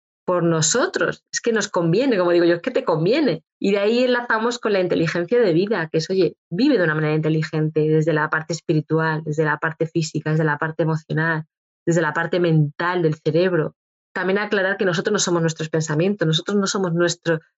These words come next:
nuestro cerebro únicamente, somos mucho más. Entonces ahí sintonizamos también con el tema de las relaciones, del propósito de vida, al entender que el propósito de vida no es algo como inalcanzable ni gran-, no, el propósito de vida está en tu día a día,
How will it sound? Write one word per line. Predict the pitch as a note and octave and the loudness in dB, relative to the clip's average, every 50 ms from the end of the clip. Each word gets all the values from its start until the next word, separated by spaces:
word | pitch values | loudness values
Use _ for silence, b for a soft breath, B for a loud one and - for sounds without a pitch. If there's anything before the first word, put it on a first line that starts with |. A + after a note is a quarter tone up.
| _ - | _ -4
nuestro | E3+ D#3+ - F3 | -2 -2 -2 -4
cerebro | E3+ - E3 E3+ E3 E3 | -2 0 0 2 2 4
únicamente, | E3 D#3+ D#3 D#3+ D#3 D#3 F3+ G3 F#3 F3 | 2 2 0 0 -2 -2 -2 -2 -2 -4
somos | - - F3+ E3+ E3+ _ _ _ _ _ _ - | -4 -4 -6 -8 -10 _ _ _ _ _ _ -6
mucho | D#3+ F3 G#3 C4+ D#4 F4+ F4+ D#4+ C4+ - - - F#3+ | -2 0 2 4 4 4 4 2 2 0 -2 -4 -2
más. | E3+ D#3+ D#3 D3 D#3 - _ | -2 -2 -2 -2 -6 -8 _
Entonces | E3+ D#3+ G3+ A3 A#3 A#3 | -4 0 0 0 0 0
ahí | G#3+ G#3 G#3+ A#3 | -2 0 0 0
sintonizamos | A#3 B3 A3+ A3+ G3 G3 G3 - G#3+ G#3 A3 A#3 A3+ | 0 0 0 0 0 -2 -2 -2 -2 -2 -2 -2 -2
también | A3+ G#3+ G#3+ A3 | -2 -2 -2 0
con | G#3+ F#3+ F3 | 0 0 0
el | E3 D#3+ | 0 0
tema | F#3 F3+ E3+ D#3 | 0 -2 -2 0
de | D3 | -2
las | D3 C#3+ - | -4 -4 -4
relaciones, | C#3+ C#3 C3+ - - A3 A#3+ A#3+ A3+ A3 G#3 G#3 G3+ | -6 -8 -8 -4 -2 0 2 2 2 2 2 2 0
del | F3+ E3 D#3 | 0 -2 0
propósito | - D#3+ D#3 - D#3+ D#3 - D3+ - E3 | -2 -4 -2 -2 -2 -4 -4 -2 -2 0
de | D#3+ D#3+ | 2 2
vida, | E3 G3+ G#3+ G#3 F#3+ F3 F3 F3+ - _ _ _ _ _ _ _ _ _ | 4 2 2 2 0 -2 -4 -6 -10 _ _ _ _ _ _ _ _ _
al | - A3+ | -2 0
entender | A#3+ G#3 - - E3+ E3 E3 E3+ F#3 F#3+ F#3+ F#3+ _ _ _ _ _ _ | 0 0 2 0 0 2 2 2 2 2 0 -2 _ _ _ _ _ _
que | - F3+ | -2 -2
el | E3+ | 0
propósito | - E3+ E3 E3+ D#3+ D#3+ E3 F3 F3 | 0 0 0 0 0 0 2 2 4
de | E3+ | 4
vida | F3 E3+ | 4 4
no | E3 | 4
es | E3 D3+ | 2 0
algo | E3+ E3+ E3 E3+ D#3+ | 0 2 2 2 2
como | D#3+ D#3+ D#3+ D#3 | 2 2 2 2
inalcanzable | D#3 D3+ D3+ D3 - D3 D3 C#3 - _ - C3+ E3 F#3 G3 F#3 F3+ | 2 2 0 -2 -4 -4 -6 -6 -8 _ -2 0 0 2 2 2 4
ni | F3 E3 E3 | 4 4 4
gran-, | E3 D#3+ - | 2 0 0
no, | E3+ G3+ G#3 | -2 -4 -4
el | G3+ - _ _ | -4 -8 _ _
propósito | - F3+ F3+ G3+ - G3+ | -4 -4 -2 -2 -2 0
de | G3 | 2
vida | G3 G3+ F#3+ | 2 2 2
está | E3 - - G#3 G3 | 0 -4 -6 -4 -4
en | G3 F#3+ | -4 0
tu | - F3+ F3 | 0 0 2
día | F#3 G3+ G#3 F#3+ F3 | 2 2 2 0 0
a | D#3+ | -2
día, | D#3 F3 F#3+ F#3+ D#3+ D3+ - | 0 0 0 0 -2 -4 -8